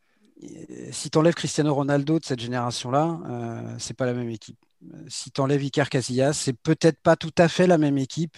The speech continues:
mais je pense quand même que c'est, euh, c'est moins, j'aime pas dire ça parce que moi, en plus, j'étais gardien de but, donc, euh, ça,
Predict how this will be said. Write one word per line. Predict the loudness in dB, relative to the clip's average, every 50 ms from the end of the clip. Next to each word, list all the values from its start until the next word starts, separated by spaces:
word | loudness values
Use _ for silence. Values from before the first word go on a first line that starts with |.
| -18 -16
mais | -10 -8 -8
je | -6 -6 -8
pense | -8 -4 -2 -2 -2 -2 -2
quand | -2 -2 0
même | 0 0 0 0 -2 -4
que | -4 -4 -4 -4 -2 -2 -4
c'est, | -4 -4 -6 -4 -4 -2 0 0 0 -2 -2 -6 _ -20 -20 -18 -18 -18 -18 -18 -18 -18 -18 -18 -18 -20 -20 -20 -20 -20 -20 _ _ _ _ _ _ _ _ 4
euh, | 6 8 8 10 8 8 8 8 6 6 6 4 4 4 2 2 2 0 0 0 0 0 -2 -4 -4 -6 -6 -6 -6 -8 -8 -10 -10 -8
c'est | -4 0 2 4
moins, | 4 4 6 6 6 6 6 6 6 6 6 6 4 2
j'aime | 2 2 0 2 2
pas | 2 2
dire | 2 2 0 2
ça | 2 0 0
parce | 2 -2 -4
que | -2 -2
moi, | -2 0 0 -2
en | -2
plus, | -2 -4 -4
j'étais | -4 -4 -2 0
gardien | 2 2 2 2 0 -2
de | 0
but, | 0 -2 -2
donc, | -2 -4 -6 -4 -4
euh, | -4 -4 -2 -4 -4 -6 -6
ça, | -8 -10 -10